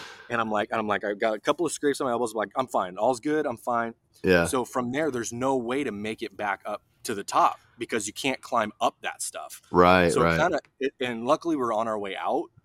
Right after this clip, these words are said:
Speaker 1: but it made our way out way more difficult 'cause now we're like, "Well, crap, now we literally have to go all the way to the bottom and walk out through the creek bottom."
Speaker 2: Yeah.
Speaker 1: And then you get to the bottom and there's all the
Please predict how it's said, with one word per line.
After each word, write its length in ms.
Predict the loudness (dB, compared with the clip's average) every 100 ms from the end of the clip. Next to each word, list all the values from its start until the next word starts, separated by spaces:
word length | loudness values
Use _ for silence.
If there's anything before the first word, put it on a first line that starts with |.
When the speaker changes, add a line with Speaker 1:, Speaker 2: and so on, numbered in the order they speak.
| _
Speaker 1:
but 180 | -2 -2
it 80 |
made 200 | -4 -2
our 140 | 0 -2
way 200 | -4 -2
out 180 | -2 -2
way 120 | -4
more 160 | -4 -4
difficult 380 | -6 -6 -8 -8
'cause 120 | -4
now 160 | -2
we're 80 | 0
like, 160 | 0 -2
"Well, 200 | -6 -10 _ _
crap, 360 | -6 0 0
now 180 | 0 0
we 100 | 0
literally 380 | -2 0 0 0
have 100 | -4
to 60 | -6
go 120 | -4
all 120 | -2
the 60 | -2
way 140 | -2
to 60 | -4
the 60 | -6 0
bottom 440 | 4 4 2 -10 _ _ _ _ _
and 160 | -8 0
walk 300 | 4 4 4
out 220 | 0 -2
through 180 | -6 -10
the 60 |
creek 320 | -8 -8 -8 -8
bottom." 380 | -8 -8 -12 -20 _
Speaker 2:
Yeah. 280 | 6 8 6
Speaker 1:
And 100 | 2
then 100 | 0
you 120 | -2 -4
get 120 | -6
to 60 | -4
the 60 |
bottom 280 | 2 2 2
and 80 | -2
there's 120 | -6
all 120 | -4
the 120 | -4